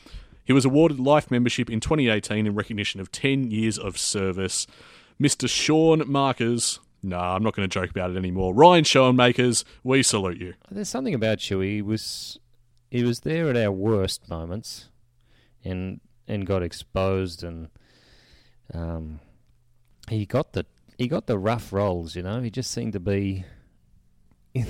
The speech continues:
Speaker 2: the wrong place. Not as bad as Clinton Young being in the wrong place at the wrong time, but he just seemed to be exposed at, at, at times. He had a hell of a workload in the back half, and we just weren't strong enough. And then we got Lake, and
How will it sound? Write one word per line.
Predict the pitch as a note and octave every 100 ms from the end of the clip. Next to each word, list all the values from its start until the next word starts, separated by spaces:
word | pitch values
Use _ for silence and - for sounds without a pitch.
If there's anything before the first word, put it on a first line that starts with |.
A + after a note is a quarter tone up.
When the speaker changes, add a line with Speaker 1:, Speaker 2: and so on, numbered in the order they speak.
| -
Speaker 2:
the | C#3
wrong | G#2 G#2 G2
place. | G#2+ G#2 C3
Not | E3 -
as | A#2 -
bad | A2+ G#2+
as | G2+
Clinton | - A2 G#2 G#2
Young | G2+ G2+ F#2+
being | F#2+ F#2
in | F2+
the |
wrong | F2+ F#2
place | E2+ F#2+ F2
at | F#2
the |
wrong | F2+ F2+
time, | F#2 F2+ - - - - -
but | A2+ - - - - _ _ _ _ _ _
he | C3+ C3+
just | D3+ -
seemed | C#3 C3+
to | A#2
be | G#2+
exposed | G2+ - G#2+ G#2 G#2 - G#2+
at, | G#2 - _ -
at, | - G#2+ -
at | A2 -
times. | A2+ A2 C3 B2+
He | A2
had | G#2 F#2+
a | F#2+
hell | F#2+ A#2+
of | G2
a | F#2
workload | F#2 A2 G#2 G#2 G2+ G#2 G2+ G2
in | - G#2
the | F#2+
back | - G2+ -
half, | F#2+ F#2+ G2+ -
and | F#2 F2+
we | F#2
just | G#2+ - G2+
weren't | F#2+ -
strong | - G2+ G2+
enough. | G2 F#2+ F#2+
And | F#2+
then | G2
we | F#2+
got | G2 G2
Lake, | G2 A2 A2 -
and | F2 F2 D#2+